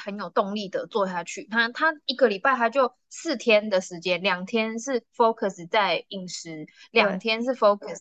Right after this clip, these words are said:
Speaker 1: 在运动，然后其他天他就是做他自己。我觉得这个方式也蛮好的。
Speaker 2: 哦，对，因为这样子听起来，其实他只要控制好时段就可以了。只要他时段可以控制得住的话，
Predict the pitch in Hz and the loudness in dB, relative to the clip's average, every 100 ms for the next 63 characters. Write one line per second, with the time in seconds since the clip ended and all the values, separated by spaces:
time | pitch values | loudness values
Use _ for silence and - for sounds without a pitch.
0 | _ 214 170 - 175 240 196 - _ _ | _ -4 -4 -6 -12 -4 -2 -4 _ _
1 | _ 214 320 - 202 214 214 220 208 202 | _ 2 2 0 -2 0 0 -2 0 -2
2 | 240 226 226 - 185 165 170 175 - - | -2 -4 -6 -4 -4 -6 -10 -16 -20 -20
3 | _ _ _ 190 277 277 320 214 202 202 | _ _ _ -4 -2 0 0 0 -2 -4
4 | 220 220 - - - 202 - - - - | -6 -8 -10 -10 -12 -12 -14 -16 -20 -20
5 | _ _ _ - 285 359 - _ _ - | _ _ _ 2 4 4 0 _ _ 4
6 | 359 240 196 185 202 311 339 311 240 _ | 8 10 12 10 8 6 8 6 2 _
7 | _ - 359 330 247 226 262 262 196 180 | _ 2 4 4 2 2 2 4 4 2
8 | 214 226 226 247 247 185 190 233 233 285 | 0 -2 2 4 2 4 6 6 4 2
9 | 233 220 247 175 160 - - 165 226 196 | 2 2 2 2 -4 -10 -14 -4 2 4
10 | 175 190 - 151 147 - - - _ _ | 2 -4 -4 -6 -6 -8 -10 -12 _ _
11 | _ _ _ _ _ _ - 233 285 285 | _ _ _ _ _ _ 6 8 10 10
12 | 277 - 208 240 254 240 202 - 240 214 | 6 4 0 4 4 4 0 0 -2 -2
13 | 226 190 170 - 180 180 196 190 | -2 0 0 -2 -4 0 4 4